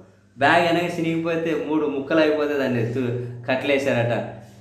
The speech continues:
జగన్ ఇచ్చినవేమో ఇప్పటికి ఇక్కడికి ఉన్నాయని. చాలా చోట్ల ఇదే కంప్లైంట్ ఉంది. ప్రభుత్వం ఒకసారి దృష్టి పెట్టాలి, కనీసం వాళ్ళకి ఇచ్చే ఇటువంటి వాటి మీదైనా కాసింత క్వాలిటీ మీద దృష్టి పెట్టండి అబ్బా. ఇందులో కానీ ఎవరైనా కమిషన్ల కోసం కక్కుర్తి పడకుండా.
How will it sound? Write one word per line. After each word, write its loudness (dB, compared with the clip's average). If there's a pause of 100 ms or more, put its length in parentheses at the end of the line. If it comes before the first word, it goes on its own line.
(100)
జగన్ 4
ఇచ్చినవేమో 0
ఇప్పటికి -2
ఇక్కడికి -4
ఉన్నాయని. -2
చాలా 4
చోట్ల 0
ఇదే 0
కంప్లైంట్ -4
ఉంది. -4 (600)
ప్రభుత్వం 2
ఒకసారి 2
దృష్టి -2
పెట్టాలి, 0
కనీసం 0
వాళ్ళకి 0
ఇచ్చే -2
ఇటువంటి 0
వాటి 0
మీదైనా -2 (320)
కాసింత -4
క్వాలిటీ 2
మీద 2
దృష్టి -4
పెట్టండి -2
అబ్బా. -4
ఇందులో 0
కానీ 4
ఎవరైనా 0
కమిషన్ల 0
కోసం -4
కక్కుర్తి -4
పడకుండా. -6